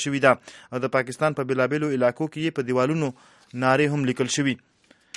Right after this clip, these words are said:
د ملګرو ملتونو امنیتي شورا یا سیکیورټي کونسل لخوا پاس شوي یو قرارداد کې افغانستان کې د طالبانو او نورو وسلوالو ډلو لخوا حملو او تشدد غندنه شوي. قرارداد کې د افغانستان حکومت او ناټو ترمنځ کال دوه زره څوارلسم وروسته د غیر جنګي او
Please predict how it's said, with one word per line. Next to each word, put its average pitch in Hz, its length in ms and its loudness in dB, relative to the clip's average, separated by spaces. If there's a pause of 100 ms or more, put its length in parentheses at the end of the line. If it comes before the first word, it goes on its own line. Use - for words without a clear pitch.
(600)
د 175 120 2
ملګرو 202 300 6
ملتونو 190 380 2
امنیتي 175 380 -2
شورا 175 260 4
یا 165 160 6
سیکیورټي 156 420 0
کونسل 151 320 2
لخوا 151 320 2
پاس 143 200 4
شوي 156 140 0
یو 151 140 4
قرارداد 135 400 4
کې 139 220 0
افغانستان 131 480 0
کې 143 100 -4
د 127 120 -4
طالبانو 143 440 2 (220)
او 123 180 0
نورو 160 220 2
وسلوالو 143 500 2
ډلو 151 220 2
لخوا 151 340 4
حملو 135 320 2
او 147 140 4
تشدد 135 360 -6
غندنه 131 340 0
شوي. 139 160 -2 (520)
قرارداد 165 400 2
کې 196 100 0
د 180 80 4
افغانستان 151 480 0
حکومت 156 320 -2
او 151 140 4
ناټو 151 260 -2
ترمنځ 147 360 -4
کال 143 160 2
دوه 143 120 0
زره 139 140 0
څوارلسم 131 480 -4
وروسته 156 260 -6
د 131 140 -4
غیر 151 180 4
جنګي 143 300 0
او - 20 -2